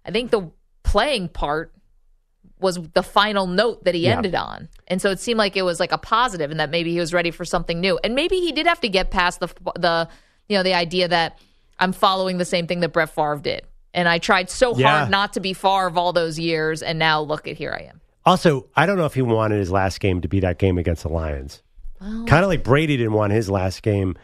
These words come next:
Speaker 2: to be a disappointing game. I think these great quarterbacks
Speaker 1: Well,
Speaker 2: think like
Speaker 1: lost to the
Speaker 2: that.
Speaker 1: Cowboys from Brady.
Speaker 2: Yeah. Well, wait, that
Speaker 1: With the
Speaker 2: no,
Speaker 1: Bucs?
Speaker 2: but I think he came back after that Rams loss. Remember, he retired.
Speaker 1: Yeah.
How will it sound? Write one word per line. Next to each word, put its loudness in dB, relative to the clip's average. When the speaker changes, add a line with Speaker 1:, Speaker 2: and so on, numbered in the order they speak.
Speaker 2:
to 2
be 4
a -2
disappointing 2
game. 0
I 2
think -2
these 2
great 2
quarterbacks -2
Speaker 1:
Well, 2
Speaker 2:
think -2
like 2
Speaker 1:
lost -4
to 0
the 0
Speaker 2:
that. -2
Speaker 1:
Cowboys -2
from -12
Brady. -4
Speaker 2:
Yeah. 2
Well, 2
wait, 2
that 4
Speaker 1:
With -2
the 2
Speaker 2:
no, 2
Speaker 1:
Bucs? -14
Speaker 2:
but 4
I 2
think -2
he -2
came 2
back 2
after 4
that 0
Rams 0
loss. -2
Remember, 2
he 2
retired. 0
Speaker 1:
Yeah. -2